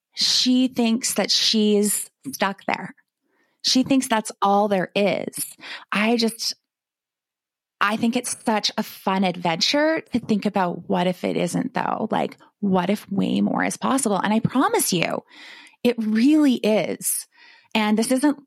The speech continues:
you know, some, like, magical thing, although maybe it is. I mean, I do love the idea of that. But even if you are just a pure realist and you just are,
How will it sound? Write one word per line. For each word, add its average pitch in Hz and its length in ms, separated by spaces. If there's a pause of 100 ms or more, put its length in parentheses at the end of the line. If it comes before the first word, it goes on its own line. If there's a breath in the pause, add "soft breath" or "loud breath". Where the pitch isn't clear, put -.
you 220 140
know, 190 380
some, 196 320
like, 165 400 (1080 soft breath)
magical 202 600
thing, 240 340
although 190 220
maybe 214 380
it 170 100
is. 196 420
I 175 80
mean, 175 180
I 170 120
do 185 200
love 170 280
the 170 120
idea 190 480
of - 140
that. 90 380
But 202 160
even 330 260
if 285 160
you 220 80
are 180 60
just 196 240
a 180 80
pure 240 480
realist 180 760
and 185 140
you 196 260
just 202 240
are, 185 320